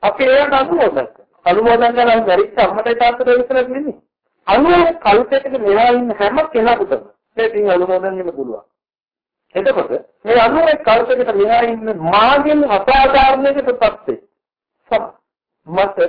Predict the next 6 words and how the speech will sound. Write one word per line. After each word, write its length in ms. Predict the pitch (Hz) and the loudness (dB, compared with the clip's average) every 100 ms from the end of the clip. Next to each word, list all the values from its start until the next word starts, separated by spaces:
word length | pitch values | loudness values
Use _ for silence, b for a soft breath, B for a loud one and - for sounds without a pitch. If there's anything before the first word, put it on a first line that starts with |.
| - _ _ _ 175 | -4 _ _ _ -4
උදව් 160 | 175 220 202 | 0 2 2
උපකාර 480 | 202 170 160 151 131 | 2 0 2 2 0
කරන 220 | - _ _ _ _ _ _ - | -8 _ _ _ _ _ _ -6
සියලුම 460 | 226 247 254 262 269 | 0 2 2 0 -4
ඥාතීත 760 | 226 160 170 202 - 214 214 | -2 2 2 2 -4 -10 -6
මිත්‍රාදී 640 | 185 165 - 143 110 104 | -6 -6 -6 -4 -4 -6